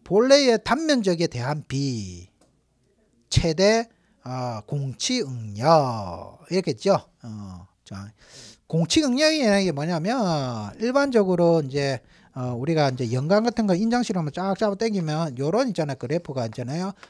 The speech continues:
응력과 병역력 곡선이 만들어집니다. 자, 이렇게 하면 뒤에 알아서 이렇게 하는 거 평균 있잖아요. 응력이라 생각하면 돼요.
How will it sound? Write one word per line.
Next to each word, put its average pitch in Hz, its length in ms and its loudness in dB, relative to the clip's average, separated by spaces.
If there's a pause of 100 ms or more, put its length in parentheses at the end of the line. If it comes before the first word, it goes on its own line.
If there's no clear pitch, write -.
(120)
응력과 185 460 -2
병역력 165 500 -4
곡선이 143 460 -8
만들어집니다. 131 840 -4 (400)
자, 156 220 0
이렇게 233 300 4
하면 170 480 0 (360)
뒤에 233 240 2
알아서 277 380 4
이렇게 214 300 2
하는 147 100 -2
거 135 100 0
평균 214 560 -2
있잖아요. 165 300 0
응력이라 170 380 0
생각하면 139 340 -8
돼요. 104 220 -10